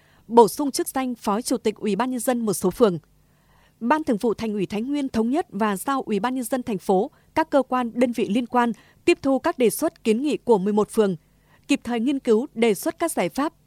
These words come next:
báo cáo với Ban Thường vụ Thành ủy xem xét, quyết định. Đồng thời, Ban Thường vụ Thành ủy yêu cầu các ban xây dựng Đảng của Thành ủy, các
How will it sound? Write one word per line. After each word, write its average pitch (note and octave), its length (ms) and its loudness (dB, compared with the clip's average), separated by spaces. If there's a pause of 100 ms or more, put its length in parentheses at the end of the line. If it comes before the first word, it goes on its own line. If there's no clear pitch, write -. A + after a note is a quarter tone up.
(140)
báo A#3+ 180 4
cáo A#3+ 340 -4
với G3+ 260 2
Ban C#4 200 0
Thường G3+ 140 -2
vụ G#3 160 0
Thành G#3+ 220 -6
ủy G3+ 160 2
xem A#3+ 280 -4
xét, - 280 -4
quyết D4+ 140 -2
định. A3+ 160 2 (440)
Đồng A#3 220 4
thời, A#3+ 240 -4
Ban C#4 220 -2
Thường B3 140 -2
vụ F#3+ 180 -2
Thành A3 220 -8
ủy G3+ 200 0
yêu C4+ 180 -2
cầu G#3+ 200 2
các D#4 200 -4
ban A#3+ 180 -2
xây C4+ 180 -4
dựng G#3+ 180 -8
Đảng F#3+ 200 -4
của G#3 120 -4
Thành G#3 180 -4
ủy, G3 220 0 (340)
các F4+ 140 0